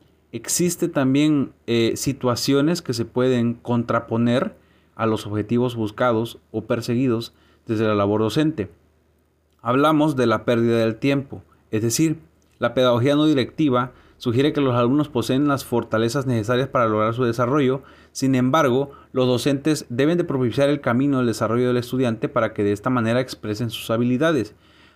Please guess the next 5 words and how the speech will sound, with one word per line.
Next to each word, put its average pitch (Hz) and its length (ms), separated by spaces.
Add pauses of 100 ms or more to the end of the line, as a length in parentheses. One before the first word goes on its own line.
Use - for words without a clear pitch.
aunque 123 400
esto 196 420 (120)
suele 160 440
ser 147 400 (260)
de 120 260